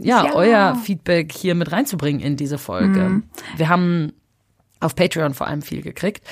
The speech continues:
Speaker 2: Mhm.
Speaker 1: Bianca zum Beispiel schreibt, dass das Album im Ganzen finde ich als erstes Soloalbum echt super, weil man Jungkooks derzeitigen Musikgeschmack wiedergespiegelt bekommt.
Speaker 2: Mhm.
Speaker 1: Ähm, und das ist ja, glaub ich, schon auch was. Jungkook hat sich vielleicht Leute ausgesucht, deren Musik er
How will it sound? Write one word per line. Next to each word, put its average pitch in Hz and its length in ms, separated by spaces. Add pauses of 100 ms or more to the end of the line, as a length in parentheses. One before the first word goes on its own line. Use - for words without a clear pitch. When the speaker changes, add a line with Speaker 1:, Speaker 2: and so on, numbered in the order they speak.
Speaker 2:
Mhm. 185 300
Speaker 1:
Bianca 170 360
zum 220 160
Beispiel - 260
schreibt, - 320
dass - 220 (480)
das - 180
Album 247 340
im 208 100
Ganzen 208 380
finde 175 180
ich - 60
als - 100
erstes - 280
Soloalbum 180 520
echt - 280
super, 170 480
weil 170 80
man 170 160
Jungkooks 175 360
derzeitigen 170 480
Musikgeschmack 156 760
wiedergespiegelt 135 760
bekommt. - 480 (420)
Speaker 2:
Mhm. 202 160
Speaker 1:
Ähm, 180 400
und 165 100
das 202 100
ist 220 80
ja, 175 120
glaub 151 160
ich, 147 80
schon 156 160
auch 143 160
was. 143 180
Jungkook 160 220
hat 165 120
sich 156 100
vielleicht 156 220
Leute 156 220
ausgesucht, 151 480
deren 156 220
Musik 156 240
er 131 120